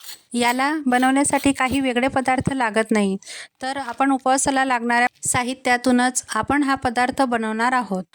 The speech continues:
बनवायला खूप सोपी रेसिपी आहे आणि खाण्यास तितकीच कुरकुरीत आणि टेस्टी आहे. आणि बनवताना मी काही टिप्सही सांगितलेल्या आहेत,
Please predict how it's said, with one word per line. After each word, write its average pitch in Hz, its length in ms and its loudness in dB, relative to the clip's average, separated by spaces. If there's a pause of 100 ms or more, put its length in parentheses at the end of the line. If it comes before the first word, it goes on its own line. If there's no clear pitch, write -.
(140)
बनवायला 254 460 0
खूप 285 200 -4
सोपी 247 460 -2
रेसिपी 247 440 0
आहे 202 340 -2 (320)
आणि 254 340 0
खाण्यास 240 440 -2
तितकीच 269 580 -4
कुरकुरीत 247 640 0
आणि 240 240 0
टेस्टी 240 380 2
आहे. 185 300 -2 (400)
आणि 247 160 0
बनवताना 262 720 0 (320)
मी 277 100 -8
काही 269 260 -2
टिप्सही 262 460 2
सांगितलेल्या 226 520 0
आहेत, 208 160 -4